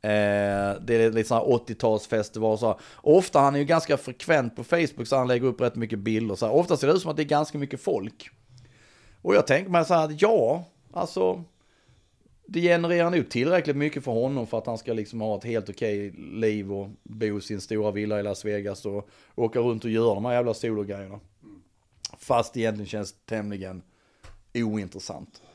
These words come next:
Och han är ju, han är ju en av dem som ser absolut mest sliten ut. Han ser så jäkla, han har så här insjunkna kinder. Jag vet inte, han ser ut som han har åldrats hundra år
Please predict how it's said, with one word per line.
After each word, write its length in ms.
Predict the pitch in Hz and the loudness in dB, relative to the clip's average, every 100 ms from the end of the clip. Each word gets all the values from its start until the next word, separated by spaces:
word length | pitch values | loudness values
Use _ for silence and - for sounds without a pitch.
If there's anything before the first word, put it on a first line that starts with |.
| _ _ - | _ _ -6
Och 140 | 117 | -2
han 240 | 143 123 151 | 0 2 2
är 40 | |
ju, 200 | 147 139 143 | 4 2 2
han 240 | 147 143 | 0 2
är 40 | |
ju 100 | 143 - | 0 0
en 220 | 170 147 | 0 2
av 80 | 139 | 4
dem 220 | 151 131 | 4 2
som 240 | - 127 | 0 -2
ser 460 | 123 - 147 120 117 - _ _ _ _ _ _ _ _ _ _ _ _ - | 0 2 6 6 4 -2 _ _ _ _ _ _ _ _ _ _ _ _ -2
absolut 1120 | 185 160 - - - - 147 165 147 113 - | 2 2 0 -10 -6 2 6 6 4 0 -6
mest 540 | 143 139 165 127 - - | -6 -2 0 -2 -4 -12
sliten 500 | - 143 147 143 135 | -4 -2 -2 -4 -6
ut. 280 | 120 - - _ _ _ _ 107 82 208 - _ - _ _ _ _ | -6 -8 -20 _ _ _ _ -20 -18 -20 -20 _ -20 _ _ _ _
Han 140 | - | -4
ser 160 | 139 160 | 0 -2
så 160 | 143 175 | -2 -4
jäkla, 500 | 165 180 160 147 156 | 0 0 2 0 2
han 80 | |
har 60 | 170 | 2
så 120 | 175 | 4
här 120 | 170 - | 2 2
insjunkna 880 | - 190 175 143 - 160 156 - 147 | -4 -2 0 -2 2 2 2 0 -2
kinder. 600 | 143 180 180 156 135 127 131 135 | -2 -2 -2 0 0 2 2 4
Jag 100 | 143 | 2
vet 60 | 170 | 4
inte, 80 | 151 | 2
han 80 | |
ser 100 | 143 170 | 0 -2
ut 40 | |
som 80 | 147 | 0
han 60 | 143 | 0
har 120 | 147 | 2
åldrats 420 | 170 160 131 - - | 2 2 -2 -4 -4
hundra 420 | 185 151 131 151 | 0 0 0 -2
år 220 | 151 92 | -2 -4